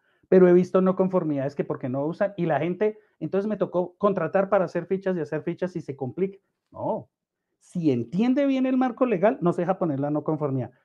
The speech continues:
pero si no lee la legislación, le ponen todas las no conformidades que quiera. Etiquetado dentro del hacer.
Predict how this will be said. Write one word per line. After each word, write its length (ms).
pero 160
si 180
no 220
lee 340
la 160
legislación, 720
le 120
ponen 420
todas 320
las 160
no 160
conformidades 640
que 140
quiera. 260
Etiquetado 840
dentro 300
del 120
hacer. 420